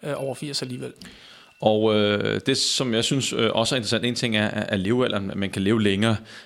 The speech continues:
Speaker 2: hvis det er, at man selvfølgelig har en sund livsstil, og der var ikke, det var ikke sådan,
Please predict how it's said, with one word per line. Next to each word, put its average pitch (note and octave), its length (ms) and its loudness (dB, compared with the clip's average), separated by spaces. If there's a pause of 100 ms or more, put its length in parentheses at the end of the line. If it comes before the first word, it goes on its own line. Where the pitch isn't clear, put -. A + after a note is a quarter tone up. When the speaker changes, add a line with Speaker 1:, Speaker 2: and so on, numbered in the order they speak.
Speaker 2:
hvis G#2 160 -2
det F#2+ 100 2
er, F#2+ 120 2
at G2+ 320 -2
man F#2+ 180 -4
selvfølgelig B2 320 -2
har A#2 160 2
en G#2 100 0
sund A#2 200 -2
livsstil, A2+ 380 -2
og G#2 100 -4
der G#2+ 120 0
var F2+ 140 -2
ikke, A#2 300 0 (480)
det G#2+ 100 -4
var G#2 60 0
ikke B2 160 0
sådan, A2+ 300 -2